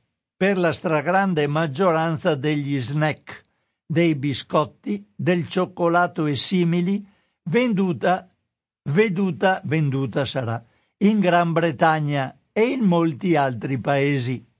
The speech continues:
La ricerca è stata fatta principalmente in Gran Bretagna, ma vedrete che è un problema comune.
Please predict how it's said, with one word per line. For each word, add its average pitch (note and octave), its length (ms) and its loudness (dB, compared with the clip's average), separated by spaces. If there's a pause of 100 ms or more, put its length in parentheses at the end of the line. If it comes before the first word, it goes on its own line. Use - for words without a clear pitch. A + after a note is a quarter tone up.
(840)
La E3 160 2
ricerca E3 440 0
è C#3 40 2
stata D3 300 0
fatta D3+ 320 0
principalmente D3+ 840 -2
in C#3 80 -2
Gran C3+ 240 0
Bretagna, C3 520 -2
ma C3 120 -2
vedrete C#3+ 560 -2
che D3 140 -2
è - 20 2
un D3 160 0
problema C#3+ 560 0
comune. B2 600 -2